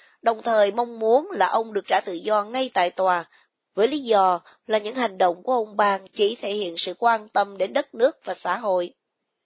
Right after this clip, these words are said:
Hai luật sư bào chữa cho ông Bang đã phải hủy hợp đồng do gặp phải những bách hại pháp lý với nhà cầm quyền. Vì thế, gia đình đã ký hợp đồng với luật sư Trần Đình Dũng, luật sư đoàn của thành phố Sài Gòn. Đến hôm qua, luật sư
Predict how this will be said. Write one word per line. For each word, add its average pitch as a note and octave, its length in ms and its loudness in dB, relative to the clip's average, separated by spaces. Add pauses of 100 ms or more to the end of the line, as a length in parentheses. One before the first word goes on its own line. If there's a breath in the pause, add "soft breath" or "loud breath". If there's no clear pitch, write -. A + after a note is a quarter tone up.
(140)
Hai C4+ 260 0
luật G#3 140 -4
sư B3+ 160 0
bào G#3 240 2
chữa F#3+ 240 -4
cho A3 140 0
ông A3 220 0
Bang G3 340 0
đã G3+ 80 0
phải G#3 180 -2
hủy G#3 260 -2
hợp A3 240 -2
đồng F#3 260 0 (300 loud breath)
do G#3+ 280 4
gặp F#3+ 220 -2
phải F#3 380 0
những G3+ 200 -10
bách - 140 -2
hại E3+ 260 -4
pháp A#3 300 -2
lý A3+ 300 -2
với F#3+ 200 -2
nhà A#3 140 -2
cầm F#3+ 240 -6
quyền. F3+ 300 -4 (520 soft breath)
Vì A#3 120 -2
thế, A#3+ 200 4
gia C4 220 2
đình G3+ 180 0
đã F#3 100 2
ký C#4 240 -2
hợp A#3+ 300 0
đồng F#3 240 0
với A3 100 -6
luật G#3+ 180 -4
sư G#3+ 340 -2
Trần G3 220 0
Đình F3+ 200 -6
Dũng, F3 300 -4 (300)
luật G#3+ 220 0
sư A#3+ 180 -4
đoàn G3 340 2
của A#3+ 100 -8
thành G3 180 -4
phố G3+ 180 -6
Sài G#3 160 -2
Gòn. F3+ 300 -2 (580 soft breath)
Đến A3 220 2
hôm C#4+ 280 0
qua, G3+ 380 2 (280 loud breath)
luật A3 200 2
sư C#4 140 -2